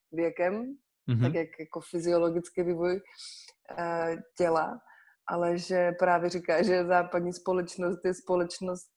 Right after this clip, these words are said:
Speaker 1: eh, nedospělých, vlastně takových zamrzlých puberťáků, kteří furt řeší, jak se jako tomu systému vyhnout, jak ho jako ošálit,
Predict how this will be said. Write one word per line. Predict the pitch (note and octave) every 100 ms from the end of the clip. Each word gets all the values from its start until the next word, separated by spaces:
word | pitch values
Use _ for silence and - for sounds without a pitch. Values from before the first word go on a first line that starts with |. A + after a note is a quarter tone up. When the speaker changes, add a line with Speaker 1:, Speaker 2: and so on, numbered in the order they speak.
| -
Speaker 1:
eh, | F3+ F3 F3 F3 F3+ -
nedospělých, | F3+ F3+ G3 - G3+ E3+ D#3 - - _ -
vlastně | E3+ -
takových | F3 E3+ F3+ F3
zamrzlých | F3+ F3 F3 F#3+ F#3+
puberťáků, | F3+ F#3+ F#3 F3+ F3 - D#3
kteří | - E3+ F#3
furt | - F3
řeší, | F3 F3 - F#3+ F#3 _ - - - F3+
jak | - -
se |
jako | G#3 - G#3+ G3 F3 - _ -
tomu | A3+ G#3 G#3
systému | - G3+ - G3 G3+
vyhnout, | F3+ F3 F3 E3+ E3+ D#3
jak | F3 D#3+
ho | F3+ F#3+
jako | F3+ G3
ošálit, | - F#3+ F#3+ F3+ F3 F3